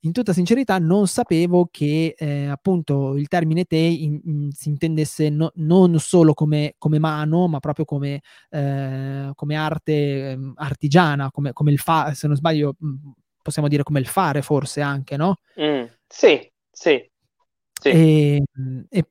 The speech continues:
Speaker 1: per cui mi
Speaker 2: Per
Speaker 1: stavo
Speaker 2: esempio, per dire, in giapponese, per dire, eh, bravo, bravo
Speaker 1: Mm.
Speaker 2: a fare qualcosa, si dice josu, che significa come mano superiore.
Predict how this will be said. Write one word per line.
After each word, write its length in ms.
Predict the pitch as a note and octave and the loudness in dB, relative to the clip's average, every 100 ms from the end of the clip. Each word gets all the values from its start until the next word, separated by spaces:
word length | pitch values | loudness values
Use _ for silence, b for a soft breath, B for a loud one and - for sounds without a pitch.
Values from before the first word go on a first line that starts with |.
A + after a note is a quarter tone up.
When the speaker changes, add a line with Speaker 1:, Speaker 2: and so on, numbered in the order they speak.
| _ _ _ - | _ _ _ 0
Speaker 1:
per 220 | G#3 G#3+ | 0 2
cui 380 | G3+ G#3+ A3+ F3 | 2 4 4 4
mi 100 | D#3 | 6
Speaker 2:
Per 80 | D#3 | 6
Speaker 1:
stavo 0 | |
Speaker 2:
esempio, 680 | D#3 F3 D3 - G#3 G3+ - | 8 6 4 6 6 6 6
per 280 | D#3 C#3+ | 4 4
dire, 760 | C3 D3 D3+ D#3 D#3 D#3 D#3+ _ - | -2 4 6 8 8 8 4 _ -12
in 140 | C3+ | -4
giapponese, 540 | C#3 C#3 - C3+ B2 | -2 0 2 0 0
per 200 | B2 B2+ | -2 -4
dire, 680 | C3 C#3 D3 C#3+ C#3+ C#3+ C#3+ | -2 2 4 4 2 2 -2
eh, 380 | - B2 A#2 A2+ | -2 -2 0 0
bravo, 640 | A#2 A#2 G2+ G#2 B2 E3+ _ _ _ _ | 2 0 0 0 0 -2 _ _ _ _
bravo 380 | C3 C3 C3 C3+ | 0 4 6 4
Speaker 1:
Mm. 20 | |
Speaker 2:
a 20 | |
fare 280 | - B2 B2 | 2 0 0
qualcosa, 680 | B2 B2 - A2+ A2+ C#3 - _ _ _ _ | -4 -6 -8 -10 -6 -8 -10 _ _ _ _
si 180 | _ D#3 | _ -6
dice 720 | D3 D3 - C#3 C3 C3 B2+ B2+ | -4 -4 0 2 4 4 2 0
josu, 680 | C#3 C3+ A#2+ A#2 C#3 D#3+ _ _ | 2 2 2 0 0 -2 _ _
che 120 | D3+ | -6
significa 520 | - C#3+ C#3 D3 C#3+ C#3 | -4 -4 -4 -2 2 2
come 200 | C#3 C3 | 2 0
mano 340 | C3+ C3+ D3+ | 2 2 2
superiore. 680 | D3 C#3+ B2 G#2 - G1+ | 0 -2 -2 -2 -4 -6